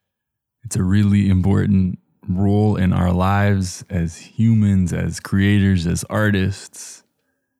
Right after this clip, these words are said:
Thank you for listening to this week's podcast. My name's Darius. It gives me a lot of joy to make these. I hope you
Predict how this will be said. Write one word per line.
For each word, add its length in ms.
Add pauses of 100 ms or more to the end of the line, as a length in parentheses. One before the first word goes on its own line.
(1800)
Thank 300
you 500
for 240
listening 580
to 100
this 240
week's 260
podcast. 680
My 140
name's 320
Darius. 880 (960)
It 60
gives 180
me 140
a 40
lot 220
of 100
joy 580 (840)
to 80
make 300
these. 600
I 100
hope 340 (360)
you 600